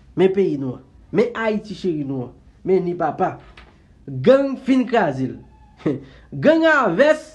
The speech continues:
ap kraze yon bon. Eh, gang avès yo menm, gade. Sa yo menm, e lajan, gade, lave. Se lave yo lave, gang avès yo. E pou gen lòt gang, lòt gang a sapat yo menm,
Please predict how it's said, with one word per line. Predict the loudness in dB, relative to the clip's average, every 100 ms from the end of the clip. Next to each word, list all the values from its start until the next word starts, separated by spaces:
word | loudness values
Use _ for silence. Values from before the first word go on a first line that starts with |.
| -18 -4
ap | -4 -2
kraze | 0 0 0
yon | 2
bon. | 0 0 -10 -20 _ -20 -10
Eh, | -8 -2
gang | 0 2
avès | 0 -2 -4 -2
yo | -2 -2
menm, | -2 -2
gade. | -4 -4 -6 -10 -20 -20 _ _
Sa | -2 2
yo | 2
menm, | 0 -2 -2
e |
lajan, | -2 -2 -2 0 0 -2 -6
gade, | -6 -6
lave. | -4 -2 -2 -2 4 4 4 -6 -20 _ -20 -6 2
Se | 4
lave | 4 2 4 4 6 8
yo | 8 6
lave, | 2 2 2 2 2
gang | 2 2 2
avès | -2 -6 -10
yo. | -16 -20 -8
E | -2 0
pou | 2
gen | 0 0
lòt | -2
gang, | -2 -2 -4 -8 -12 -4
lòt | -4 -2
gang | -4
a | -4
sapat | -4 -6 -4 -6 -4
yo | -4 0
menm, | -2